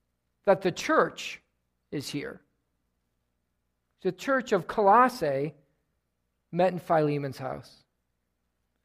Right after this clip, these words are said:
Philemon was a recognized leader in his church, and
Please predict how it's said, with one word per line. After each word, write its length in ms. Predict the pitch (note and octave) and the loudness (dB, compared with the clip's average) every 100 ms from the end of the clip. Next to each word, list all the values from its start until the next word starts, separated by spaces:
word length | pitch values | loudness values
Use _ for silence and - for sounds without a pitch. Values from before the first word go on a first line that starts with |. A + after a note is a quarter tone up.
| _ _ | _ _
Philemon 520 | - F3 F3 F#3+ F3+ | 0 2 4 2 2
was 120 | E3+ E3+ | 2 2
a 60 | |
recognized 640 | D#3 F3+ F#3 E3 D#3+ D#3+ D#3+ | 4 4 4 0 0 0 0
leader 320 | E3+ F3 F3+ | 2 4 2
in 60 | E3+ | 2
his 160 | E3 | -4
church, 500 | - F#3+ F#3 F#3+ - | -4 -2 0 -2 -6
and 220 | D#3 C3+ | -10 -10